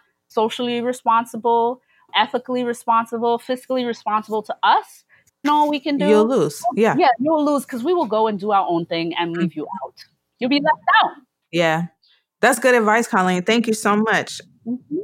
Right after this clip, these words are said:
Speaker 2: That sounds great. All right. So, um, Clay, Colleen, it's been such a pleasure. As usual, every time I talk to you both, I learn so much, not just about each of you, but also about myself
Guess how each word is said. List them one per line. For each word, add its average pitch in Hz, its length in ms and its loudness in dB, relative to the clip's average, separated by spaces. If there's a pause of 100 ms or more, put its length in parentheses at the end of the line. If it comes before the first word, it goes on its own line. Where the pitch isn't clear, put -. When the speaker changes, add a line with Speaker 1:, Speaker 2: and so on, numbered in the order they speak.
(120)
Speaker 2:
That 185 140 0
sounds 185 220 0
great. 185 320 0 (400)
All 202 100 4
right. 202 260 2
So, 185 540 2
um, 175 460 0 (600)
Clay, 208 380 2
Colleen, 190 580 0
it's 202 140 0
been 220 140 2
such 208 260 0
a 202 80 2
pleasure. 185 540 2
As 202 200 2
usual, 202 360 2
every 196 180 4
time 214 260 0
I 180 40 2
talk 180 280 0
to 190 120 -8
you 185 80 -2
both, 170 320 0
I 165 100 2
learn 170 340 0
so 185 280 0
much, 170 420 -2
not 175 180 0
just 185 200 -2
about 156 320 0
each 202 240 -6
of 175 120 -2
you, 170 200 -2
but 165 260 0
also 185 280 2
about 175 280 0
myself 165 560 -2